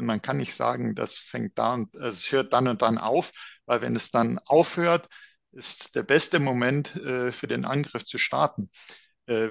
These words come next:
weil eben wir wissen ja, die Bedrohungen wandeln sich und die Security muss eben da auch Schritt halten oder am besten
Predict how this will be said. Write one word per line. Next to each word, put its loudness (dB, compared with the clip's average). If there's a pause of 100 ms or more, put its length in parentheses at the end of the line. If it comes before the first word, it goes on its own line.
weil 4
eben 0
wir 0
wissen 2
ja, 2
die -6
Bedrohungen 2
wandeln 4
sich -6
und -6
die -10
Security -8
muss -4
eben -4
da 2
auch -4
Schritt 2
halten 4
oder -2
am -4
besten 4